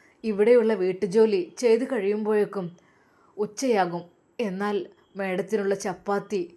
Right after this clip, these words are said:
അത് ഈവനിങ്ങിനുള്ള ഫുഡ് കാര്യങ്ങളെല്ലാം അത് വേറെ ഉണ്ടാക്കണം. എന്നാൽ ഇവിടുത്തെ സാറിനെയാണ് ഭയം. അയാൾ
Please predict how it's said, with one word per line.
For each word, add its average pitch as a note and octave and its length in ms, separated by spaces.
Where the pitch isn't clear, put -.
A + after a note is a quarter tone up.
അത് G3 220
ഈവനിങ്ങിനുള്ള A#3+ 640
ഫുഡ് G3 340
കാര്യങ്ങളെല്ലാം F#3+ 720
അത് G#3+ 140
വേറെ G3 380
ഉണ്ടാക്കണം. F#3 500
എന്നാൽ G3+ 340
ഇവിടുത്തെ G3 340
സാറിനെയാണ് G#3+ 800
ഭയം. F#3+ 280
അയാൾ F#3+ 380